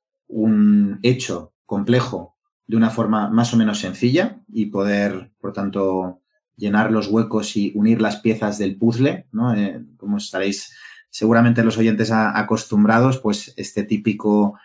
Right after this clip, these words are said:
eh, muro de corcho lleno de, eh, cuerdas, fotografías, planos, eh, pues claro, eso, eh, una persona analítica mirando ese,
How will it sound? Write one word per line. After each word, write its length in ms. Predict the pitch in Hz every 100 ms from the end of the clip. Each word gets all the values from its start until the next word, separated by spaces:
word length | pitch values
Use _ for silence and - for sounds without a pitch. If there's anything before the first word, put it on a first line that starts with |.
| - _ -
eh, 380 | 107 98 98 113
muro 640 | 120 131 127 120 120 - _ _
de 220 | - 110 101
corcho 640 | 120 117 - 110 110 113
lleno 280 | 101 110 113
de, 400 | 110 107 107 104 - _ _ _
eh, 540 | 104 104 101 101 101 -
cuerdas, 540 | 123 123 113 113 113
fotografías, 920 | 110 107 101 104 - 120 113 107 110
planos, 720 | - 117 117 113 110 110 - -
eh, 380 | 104 104 101 -
pues 180 | 101 101
claro, 280 | 113 90 -
eso, 500 | 110 - 120 120 - _ - - - _ _
eh, 300 | - 107 104 104 - 135 123 - -
una 160 | 117 120
persona 200 | 123 120
analítica 540 | 113 120 117 107 104
mirando 300 | 101 107 110
ese, 500 | 110 117 110 107 107